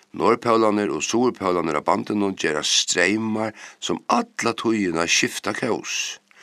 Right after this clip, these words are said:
Styrstu streymarnir verða sendir til hátalara. Myndin vísir tað, sum hendir, tá ið bandið verður spælt. Skiftandi pólarnir av bandinum gera induktionsstreymar í spólunum á elektromagnetini.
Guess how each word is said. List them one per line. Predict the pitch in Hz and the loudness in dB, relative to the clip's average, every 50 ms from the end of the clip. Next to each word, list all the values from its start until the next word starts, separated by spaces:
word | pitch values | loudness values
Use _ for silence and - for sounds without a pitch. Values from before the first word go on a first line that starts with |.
| - - - - - - - _ | -20 -20 -20 -20 -20 -20 -18 _
Styrstu | - - - - - 107 - - - - 92 | -4 -4 -2 0 2 2 2 2 2 0 -2
streymarnir | 90 - - 80 87 104 104 101 98 98 92 90 90 - | -4 -2 0 2 2 2 2 2 0 -2 -4 -4 -6 -6
verða | - - 85 80 80 | -4 -2 -2 -2 0
sendir | - - 98 98 95 - 76 73 | -2 -2 -2 -2 -2 -4 -6 -6
til | - - 76 | -6 -8 -8
hátalara. | 95 113 107 80 - - - - - - - - - _ _ _ _ _ _ _ _ _ _ _ _ - | -6 -2 -2 -2 -2 -4 -6 -6 -6 -6 -8 -10 -14 _ _ _ _ _ _ _ _ _ _ _ _ -2
Myndin | 64 90 117 143 143 - 120 110 92 92 | 0 2 2 2 0 0 0 0 2 2
vísir | 104 110 110 - 98 - | 2 2 2 0 -2 0
tað, | - 90 87 - | -2 -2 -2 -2
sum | 85 76 | -4 -4
hendir, | 73 95 104 104 104 - 85 80 - - - - - - _ _ | -2 -2 -2 -2 -4 -8 -10 -10 -10 -12 -16 -20 -20 -20 _ _
tá | - - 80 87 | -4 -2 -2 -2
ið | 80 - | 2 2
bandið | 80 82 82 - - 69 69 - - - | 2 2 0 -4 -10 -14 -16 -18 -14 -8
verður | - 78 82 - - | -6 -4 -4 -4 0
spælt. | - 95 - - - - - - - _ _ _ _ - - - - - - - - _ _ _ _ _ _ _ _ _ _ _ | 0 0 0 0 -4 -16 -18 -20 -20 _ _ _ _ -20 -20 -20 -20 -20 -20 -20 -20 _ _ _ _ _ _ _ _ _ _ _
Skiftandi | - - - - - - 117 123 - - - 98 87 82 76 80 78 - | -6 -2 2 2 4 4 2 0 -2 -6 -6 -6 -6 -4 -4 -6 -6 -4
pólarnir | - 80 80 98 104 98 95 90 87 85 82 | -2 0 2 2 2 0 0 -2 -4 -4 -4
av | 80 - | -4 0
bandinum | 87 87 92 95 - - 90 90 92 92 92 87 | 0 0 0 0 -6 -8 -8 -8 -6 -6 -8 -8
gera | - - 90 85 82 80 87 | -2 -2 0 0 0 0 -2
induktionsstreymar | - - - - - - 92 95 107 107 - - - 95 98 87 87 85 85 | -2 0 2 2 4 4 4 2 2 0 -4 -4 -4 -4 -4 -4 -4 -4 -4
í | - - | -6 -2
spólunum | - 101 110 113 113 107 98 87 87 92 - - | 0 2 2 2 2 0 -4 -6 -6 -6 -4 -4
á | 95 104 | -2 -2
elektromagnetini. | 82 110 127 156 - - 87 73 65 - 65 62 - - - - - | 0 -2 -2 -4 -4 -4 -6 -6 -6 -6 -10 -14 -16 -16 -18 -20 -20